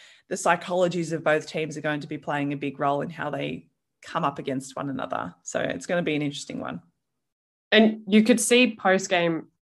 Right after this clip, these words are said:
Speaker 2: how much this meant to Victory. Like, it was very much like, Victory can have a little prelim as a treat, you know, and, uh, for that, the season that they have gone through. And, um,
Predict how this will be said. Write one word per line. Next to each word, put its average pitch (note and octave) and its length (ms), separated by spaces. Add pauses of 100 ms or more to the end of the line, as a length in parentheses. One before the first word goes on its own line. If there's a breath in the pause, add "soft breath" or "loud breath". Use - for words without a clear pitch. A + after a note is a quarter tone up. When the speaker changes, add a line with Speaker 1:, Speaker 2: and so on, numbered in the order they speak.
(200)
Speaker 2:
how E3 720
much D#3+ 680
this - 420
meant F3 320 (240)
to A3+ 140
Victory. D4+ 500
Like, E3+ 420 (800)
it - 80
was B3 140
very C4 240
much D4+ 300
like, A3+ 340 (800)
Victory E4 280
can E4+ 180
have C4 140
a G#3+ 40
little F3+ 200
prelim G#3+ 600 (400)
as C#4 160
a C#4 40
treat, C4 480
you A3 120
know, G3 80
and, G#3 760 (120)
uh, G#2+ 100 (240)
for A#3 300 (100)
that, A3 300
the A3+ 160
season A#3+ 500
that A3 140
they G3 140
have F#3 180
gone G3 280
through. F3 220
And, F3+ 460 (640)
um, F3 480